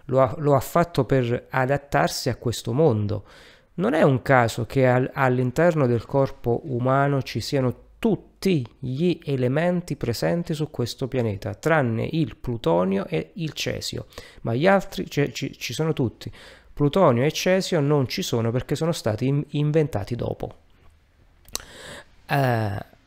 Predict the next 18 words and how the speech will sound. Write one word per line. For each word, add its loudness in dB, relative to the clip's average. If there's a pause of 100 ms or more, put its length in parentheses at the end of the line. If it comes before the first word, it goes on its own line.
(340)
chi 6
ha 6
cos-, 2
costruito 2
questo 0
corpo 2 (120)
è 4
venuto 2
su -6
questo -2
pianeta, 2 (880)
probabilmente 6
ha 6
cos-, 2
costruito 4
anche 4
questo 6
pianeta, 2